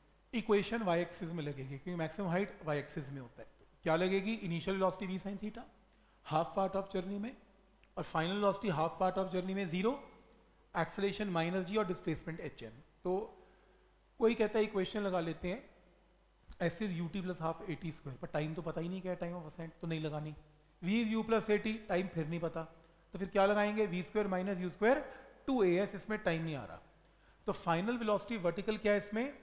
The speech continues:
ज़ीरो। इनिशियल की जगह V sin theta, acceleration की जगह minus जी और distance एच एन।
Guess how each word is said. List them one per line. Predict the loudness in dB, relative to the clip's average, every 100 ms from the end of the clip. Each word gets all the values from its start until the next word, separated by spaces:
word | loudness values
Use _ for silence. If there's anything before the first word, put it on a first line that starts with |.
| -14
ज़ीरो। | -8 -4 -2 -4 -10 -20 -20 -6
इनिशियल | -2 0 2 0
की | 2
जगह | 2 4
V | 4 2 -2 -6 -20 -20 -8
sin | -4 -4 -4
theta, | -4 -2 -4 -6 -2
acceleration | -2 0 -4 -2 -2
की | 0
जगह | 4 4 2 -4 -18 -10
minus | -4 -2 0 -4
जी | -4 -6
और | -4 -6
distance | -6 -8 -4 -4 -4 -12 -16
एच | -16
एन। | -16